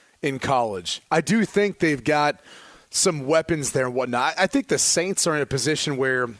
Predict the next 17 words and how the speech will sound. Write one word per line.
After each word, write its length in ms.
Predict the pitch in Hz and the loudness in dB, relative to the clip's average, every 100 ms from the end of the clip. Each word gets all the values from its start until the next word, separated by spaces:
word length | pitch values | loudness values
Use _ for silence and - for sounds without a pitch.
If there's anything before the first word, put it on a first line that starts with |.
| _ - | _ -8
depending 340 | 135 202 302 | -2 0 0
on 80 | 220 | 2
how 140 | 185 | 2
this 240 | 151 160 180 | 2 0 0
year 160 | 160 113 | 0 0
goes 600 | 120 120 135 175 - - _ _ _ - | -2 0 0 -2 -4 -8 _ _ _ -6
and 140 | 165 | -2
what 160 | 160 160 | 0 0
this 180 | 165 160 | 0 0
year 180 | 139 | -2
looks 300 | 120 147 - | -2 -2 0
like, 340 | 190 202 214 - - - - - _ _ _ - | 2 2 0 -8 -20 -20 -20 -20 _ _ _ -6
they 340 | 151 143 233 | -2 2 2
could 200 | - 226 | 2 2
be 140 | 185 | 0
fizzling 640 | - 202 190 151 160 139 117 | 0 2 2 2 -2 -2 -2
downward. 680 | 143 151 143 123 113 101 | 0 0 0 -2 -2 -4